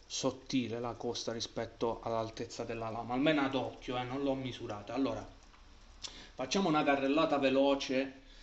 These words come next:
delle pietre utilizzate. Quindi per bisellare abbiamo usato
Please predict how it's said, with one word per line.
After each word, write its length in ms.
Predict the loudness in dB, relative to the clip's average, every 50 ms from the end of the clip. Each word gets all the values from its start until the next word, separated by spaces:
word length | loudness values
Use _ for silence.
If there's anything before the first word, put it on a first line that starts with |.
| -20 -20 -20 -20 -20 -10
delle 500 | -2 2 2 4 4 6 4 4 2 0 4
pietre 680 | 6 8 8 8 8 6 2 0 0 0 0 -2 -8 -16 -20 -20 -20 -20 -12 -4
utilizzate. 920 | -2 -2 4 4 4 6 4 2 0 -2 0 0 0 0 -2 -6 -8 -2
Quindi 440 | 2 4 4 4 2 0 -4 -8 -8
per 300 | -8 0 0 0 2 2
bisellare 1000 | 2 4 4 4 4 4 4 6 6 6 6 6 4 4 2 2 2 0 0 -2
abbiamo 360 | -4 0 0 0 0 0 -4
usato 720 | -6 -2 0 0 0 0 -2 -4 -4 -4 -2 -2 -2 -4